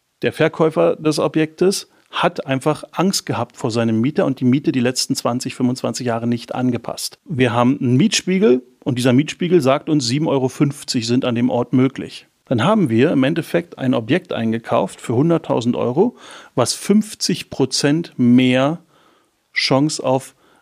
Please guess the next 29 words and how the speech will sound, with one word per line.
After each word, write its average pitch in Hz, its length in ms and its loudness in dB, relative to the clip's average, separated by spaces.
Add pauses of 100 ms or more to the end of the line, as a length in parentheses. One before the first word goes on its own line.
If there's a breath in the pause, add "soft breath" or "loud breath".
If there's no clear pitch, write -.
(140 soft breath)
äh, 131 300 2
Wert 147 380 0
hat, 101 180 -10
nämlich 123 360 2
einen 113 180 -2
Wert 120 220 0
von 127 160 -2
hundertfünfzigtausend, 135 1200 -2
wenn 98 140 -4
ich - 140 -8
die 135 100 2
Miete 160 280 0
entsprechend 127 480 -8
angepasst 101 540 -8
habe. - 140 -12 (1300 soft breath)
So, - 320 -4
meine 120 320 2
Aufgabe 180 480 2
ist, 208 360 0
dreimal 123 500 2
die 120 100 0
Miete 120 280 2
anpassen. 107 420 -6
Das 117 120 -14
mache 127 180 -2
ich 120 60 -2
im 113 100 0
Jahr 107 120 0
null, 160 380 2